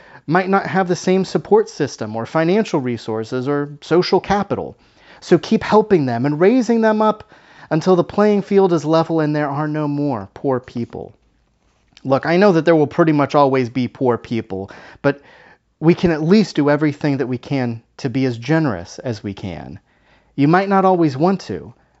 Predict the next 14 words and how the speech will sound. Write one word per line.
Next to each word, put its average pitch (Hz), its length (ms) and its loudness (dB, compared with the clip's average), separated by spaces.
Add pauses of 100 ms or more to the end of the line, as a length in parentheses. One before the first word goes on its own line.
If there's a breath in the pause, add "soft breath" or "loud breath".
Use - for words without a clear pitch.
but 127 140 -10
that's 175 300 -4
why 170 240 2
this 160 260 -6
reminder 165 500 -6
is 151 120 -4
here 170 340 2
in 156 340 -2
the 151 60 0
Torah. 147 500 2 (1040 soft breath)
Look, 180 200 2
that 185 180 2
way 185 320 2 (280 loud breath)
everyone 131 720 0